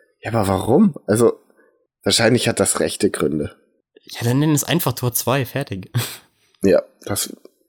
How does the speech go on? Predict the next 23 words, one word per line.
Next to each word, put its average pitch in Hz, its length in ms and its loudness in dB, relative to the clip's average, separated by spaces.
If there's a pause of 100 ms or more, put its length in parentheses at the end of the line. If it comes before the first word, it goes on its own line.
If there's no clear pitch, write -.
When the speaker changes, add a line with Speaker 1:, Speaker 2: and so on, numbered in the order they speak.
Speaker 1:
so 101 200 2
nenn's 101 300 4
die 117 100 4
Leute 107 260 6
doch 101 140 4
sowieso. 101 420 4
Also 92 280 2
keiner 117 320 4
sagt 110 260 0
doch 104 120 4
den 107 200 4
Untertitel, 92 560 2
wenn 87 100 4
er 82 80 2
über 82 120 0
einen 87 120 2
Film 104 220 2
redet, 73 360 -2
oder? 110 200 2 (1120)
Speaker 2:
Mm, 110 300 0
bei 104 100 -2
den 104 180 -2
wenigsten. 101 480 -4